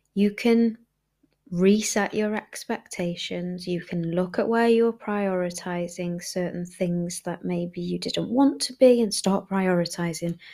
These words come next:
things you do want to be. You can take an overview of your week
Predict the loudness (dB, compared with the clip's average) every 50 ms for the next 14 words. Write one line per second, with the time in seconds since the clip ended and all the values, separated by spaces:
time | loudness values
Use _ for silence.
0 | -20 -20 _ _ 2 4 6 4 4 2 -2 -2 0 4 4 4 4 4 4 2
1 | 2 0 -4 -8 -2 2 2 4 4 2 0 -2 -4 -6 -8 -8 -4 0 2 2
2 | 2 2 2 0 0 0 2 2 2 2 0 -2 0 0 0 2 2 0 0 0
3 | 2 2 2 4 4 4 4 2 0 -4 -12